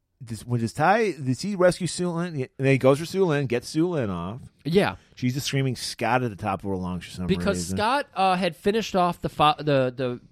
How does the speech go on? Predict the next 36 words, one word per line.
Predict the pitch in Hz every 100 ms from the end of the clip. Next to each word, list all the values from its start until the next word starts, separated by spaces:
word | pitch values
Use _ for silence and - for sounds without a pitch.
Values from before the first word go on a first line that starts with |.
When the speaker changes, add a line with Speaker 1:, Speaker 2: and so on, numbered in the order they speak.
| -
Speaker 2:
two | - 233
remaining | 233 196 165 147
watchtowers | 127 120 - 101 85 69 101
after | 131 - 160
he | 143
crossbowed | - 151 160 - 156 151 151 151
and | 123 113 - -
ziplined. | 131 175
Speaker 1:
Mm-hmm. | 185 165 160
Speaker 2:
And | 156 - -
what's | 392 -
with | 453 -
people | - 254 226 196
kicking | - 214 226 226
their | 214
legs | 151 147 139 -
while | 123
they're | 120
ziplining? | 113 127 120 104 95 87 85 -
Like, | 127 117
Speaker 1:
Mm-hmm. | 101 87 85
Speaker 2:
why, | 135 190 392 392 185
why, | 214 381
why | - 381
does | 427
that | 415
happen? | 240 165 175 131
Is | 117
that | 127 156
just, | 190
like, | 196
an | 170 -
unnatural | 135 151 123 131 156 143 139
Speaker 1:
<laughs> |
Speaker 2:
reaction | 123 104 107 131 131 156 147
to, | 127 107